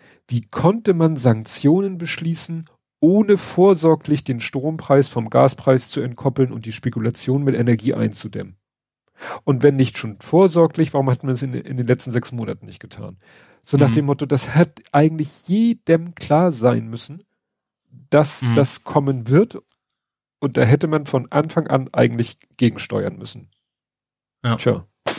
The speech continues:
Speaker 1: Gute
Speaker 2: Ja, gut,
Speaker 1: Frage.
Speaker 2: jetzt ist es ja tatsächlich im Gespräch, ne? Von der Leyen und so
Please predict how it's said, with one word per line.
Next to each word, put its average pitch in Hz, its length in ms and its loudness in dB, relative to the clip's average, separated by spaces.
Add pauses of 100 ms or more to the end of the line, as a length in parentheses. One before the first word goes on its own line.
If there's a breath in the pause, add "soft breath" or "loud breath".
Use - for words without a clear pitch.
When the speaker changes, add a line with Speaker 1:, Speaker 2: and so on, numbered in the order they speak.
(960 soft breath)
Speaker 1:
Gute 120 200 -6
Speaker 2:
Ja, 131 60 4
gut, 135 100 4
Speaker 1:
Frage. 120 140 6
Speaker 2:
jetzt 117 180 -4
ist 139 60 -6
es 131 100 -2
ja 139 120 4
tatsächlich 123 340 2
im 107 60 2
Gespräch, 101 360 -4
ne? 127 100 -2
Von 123 200 0
der 120 100 4
Leyen 107 320 2
und 98 160 -4
so 98 380 -6